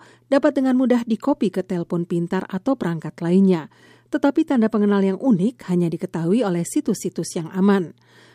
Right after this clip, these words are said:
New Fusion berharap lebih banyak lagi orang yang akan mengetahui manfaat chip yang diimplan.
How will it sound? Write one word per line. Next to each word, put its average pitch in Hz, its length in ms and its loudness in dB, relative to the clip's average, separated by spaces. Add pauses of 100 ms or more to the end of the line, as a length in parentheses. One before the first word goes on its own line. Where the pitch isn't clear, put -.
(140)
New 175 160 0
Fusion 185 560 0
berharap 170 400 -2
lebih 170 160 -2
banyak 160 240 -4
lagi 170 240 -10
orang 190 320 -2
yang 208 80 -6
akan 208 240 -2
mengetahui 208 400 0
manfaat 214 480 -2
chip 302 240 -4
yang 160 160 -4
diimplan. 180 640 -4